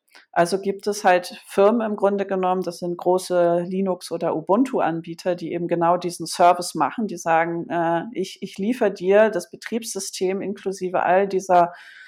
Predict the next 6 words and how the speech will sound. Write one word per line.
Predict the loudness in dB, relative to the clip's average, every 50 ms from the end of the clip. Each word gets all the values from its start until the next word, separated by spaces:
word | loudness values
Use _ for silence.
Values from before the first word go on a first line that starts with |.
| -20 -20 _ _ _ 4
Open-Source-Applikationen, | 6 6 6 4 0 -4 2 4 6 6 6 4 2 -2 -2 -4 -8 -6 -4 -4 -4 -4 -2 0 0 2 2 0
die | -2 -2 -2
du | -2 0
da | 4 4 6 6 4 2 0 -4 -8
drauf | 0 4 6 6 6 6 2 0
hast | 0 0 0 -2 -8 -16 -18 -20